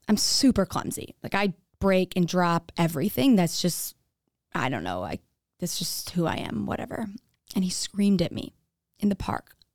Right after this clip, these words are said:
He was like, "You're so fucking stupid." It was like, in a lot of ways, I was taken back to my childhood. Um,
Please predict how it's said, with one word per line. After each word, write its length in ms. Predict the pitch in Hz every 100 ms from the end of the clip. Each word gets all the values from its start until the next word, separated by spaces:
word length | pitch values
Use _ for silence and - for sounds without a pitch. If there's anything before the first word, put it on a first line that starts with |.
| _
He 100 | -
was 60 | 226
like, 140 | 233
"You're 100 | 233
so 180 | 214 233
fucking 320 | 233 247 233
stupid." 420 | 208 - 190 185 - - _ _ _ _ _ _ _ _ _ _ - - - _ _ _ _ _ _ _ _ _ _ _ _
It 140 | - 214
was 200 | 202 -
like, 360 | 180 180 - _ _ _ _ _ _ _ _ _ - _ _ _
in 120 | 196
a 100 | 196
lot 200 | 185 170
of 60 | 202
ways, 260 | 302 403
I 80 | 226
was 80 | 180
taken 280 | - 180 185
back 280 | 170 170 _
to 100 | 196
my 160 | 170
childhood. 640 | 160 - 165 185 233 311 370 _ _ _ _ _ _ _ _ _ -
Um, 420 | 190 170 147